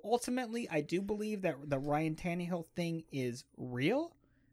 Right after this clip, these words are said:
He has the draft pedigree to do it, but it's not what we saw last year.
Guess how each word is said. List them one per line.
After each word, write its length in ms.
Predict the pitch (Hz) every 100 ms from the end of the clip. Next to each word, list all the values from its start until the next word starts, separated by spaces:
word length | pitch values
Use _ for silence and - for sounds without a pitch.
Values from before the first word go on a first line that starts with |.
| _
He 100 | - 147
has 180 | 135 -
the 80 |
draft 400 | 120 131 131 -
pedigree 640 | - 147 151 175 202 226 -
to 100 | -
do 240 | 131 143 240
it, 240 | 269 - - _ _ _ _ _ _ _ _ _ _ _ - 151
but 160 | - 160
it's 140 | 131
not 240 | 160 147 139
what 160 | 135
we 120 | 127 123
saw 260 | - -
last 360 | - - - -
year. 160 | -